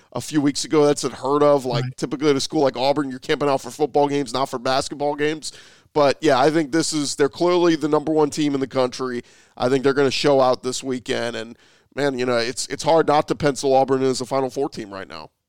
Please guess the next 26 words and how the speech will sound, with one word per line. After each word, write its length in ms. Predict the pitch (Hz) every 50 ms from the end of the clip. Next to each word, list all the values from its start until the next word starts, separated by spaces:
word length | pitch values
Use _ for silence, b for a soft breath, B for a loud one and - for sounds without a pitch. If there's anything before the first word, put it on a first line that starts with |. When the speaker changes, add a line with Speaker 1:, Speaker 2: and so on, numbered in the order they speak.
| _ _ _ _ _ _ _ - b b b b b b b b b
Speaker 2:
Yeah, 260 | b 196 202 196 185
they 160 | 185 180 180 190
look 160 | 208 202 165
great. 320 | 143 180 180 170 175 202
And, 120 | 196 214 202
and 160 | 185 180 -
K 200 | - - 247 269
D 100 | 254 220
Johnson 460 | 147 - 180 170 190 214 190 - 190
was 140 | 175 156 147
a 40 | 151
guy, 220 | 139 156 151 147
you 80 | 156 160
know, 60 | 165
we 60 | 170
talked 140 | 180 170 170
about 140 | 156 139 -
Kessler 640 | - 170 175 156 - - 170 160 156 156 147 131 b b b b b b b -
and 280 | 180 165 170 165 160
we 80 | 160 151
talked 200 | 139 165 160 151
about 280 | 151 156 151 143 127
Smith. 280 | - - 185 185 175 - b b b b b b
I 40 | 190
mean, 260 | 185 185 190 190 170
th-, 140 | 160 180 -